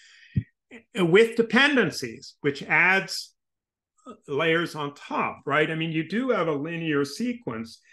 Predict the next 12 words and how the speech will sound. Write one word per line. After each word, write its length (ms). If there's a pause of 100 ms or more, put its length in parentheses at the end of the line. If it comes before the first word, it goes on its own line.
(220)
and 160
then 140
there's 220
gonna 200
be 200
these 300
dependencies 1040
between 420
different 440
places, 640
but 280
generally, 760